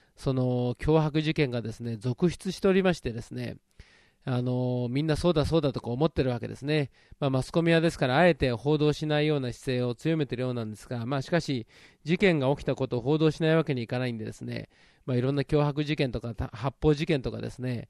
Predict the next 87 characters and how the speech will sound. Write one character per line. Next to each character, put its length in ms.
や 80
は 60
り 80
こ 160
う 40
起 80
き 20
て 80
る 80
ん 40
で 80
す 80
ね。 320
で、 680
だ 220
ん 60
だ 120
ん 60
だ 120
ん 60
だ 60
ん 20
や 80
っ 20
ぱ 120
り 80
世 80
の 40
中 280
こ 320
う、 40
切 220
羽 80
詰 180
ま 100
っ 40
て 180
き 100
て 100
ま 120
す 140
よ。 240
日 140
本 200
で 80
も 80
ア 60
メ 100
リ 80
カ 100
で 60
も 120
ね。 300
で、 80
そ 160
う 20
な 100
っ 40
て 80
く 80
る 80
と 80
で 120
す 100
ね、 320
ま 100
あ、 40
特 240
に 100
そ 140
の、 360
行 200
動 160
力 240
の 100
あ 60
る 100
人 180
は 60
動 160
き 120
出 100
す 100
ん 40
で 100
す 80
ね。 260